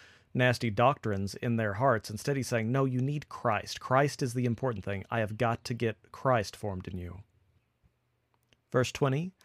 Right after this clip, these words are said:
"I wish I could be present with you now and change my tone, for I am perplexed about you."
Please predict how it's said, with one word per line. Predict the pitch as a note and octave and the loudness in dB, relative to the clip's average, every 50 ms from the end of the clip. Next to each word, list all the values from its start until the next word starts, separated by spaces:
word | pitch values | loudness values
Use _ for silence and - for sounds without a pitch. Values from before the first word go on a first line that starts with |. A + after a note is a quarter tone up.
| _ - - - - | _ -20 -16 -6 0
"I | - C#3 | 2 4
wish | C#3 F#3+ G#3 - | 4 4 4 4
I | G#3 | 2
could | F3+ - E3+ | 0 0 0
be | D3+ D#3 | 0 -2
present | C3 - - D#3+ D3+ - C#3+ - | 0 2 4 4 4 2 0 -4
with | - A#2+ - - | -6 -6 -4 -2
you | A2+ | -2
now | G#2+ G#2 G2+ G2 G2 G#2 - | -2 -2 -2 -2 -4 -4 -4
and | - B2 - | -4 -4 -2
change | - C3 C3 C3+ B2 - | 0 0 0 0 0 0
my | B2+ A#2+ A2+ | 0 0 0
tone, | - - C#3 B2 G2+ F#2+ F2+ F#2 - _ _ _ | -2 -2 -2 -2 -2 -4 -6 -8 -12 _ _ _
for | _ - C3 C3 D3 | _ 0 2 4 4
I | E3+ F3 | 4 2
am | F3 D#3+ | 0 0
perplexed | - A#2+ F#2 - - C3 C#3+ F3 - - - | -2 -4 -4 -2 -2 0 0 0 -2 -2 -2
about | A#2 G2 F#2+ F#2+ - - | -2 -2 -2 -4 -6 -10
you." | G#2 - - G2 | -12 -12 -12 -14